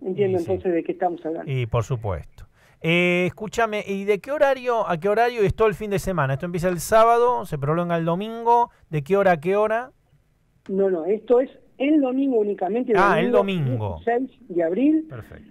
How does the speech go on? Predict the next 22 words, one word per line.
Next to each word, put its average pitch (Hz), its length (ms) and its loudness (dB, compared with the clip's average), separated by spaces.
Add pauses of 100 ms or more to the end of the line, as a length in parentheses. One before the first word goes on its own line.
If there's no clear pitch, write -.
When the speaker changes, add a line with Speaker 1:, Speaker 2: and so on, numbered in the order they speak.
Speaker 1:
Comienza 214 540 0
a - 20 0
las 185 200 -2
diez 247 180 -4
de 220 100 0
la 247 120 2
mañana 220 400 -2
para 180 200 -6
el 160 60 -8
público 196 420 -6
visitante. 226 760 -4
Speaker 2:
Sí. 110 340 -8 (100)
Speaker 1:
Todos 180 200 2
los 170 140 -4
expositores 180 580 -4
se 175 60 -4
acomodan 160 580 -2 (100)
previamente 269 800 0
Speaker 2:
Sí. 226 320 -8
Speaker 1:
y - 80 -20
se 226 80 0
extiende 277 720 0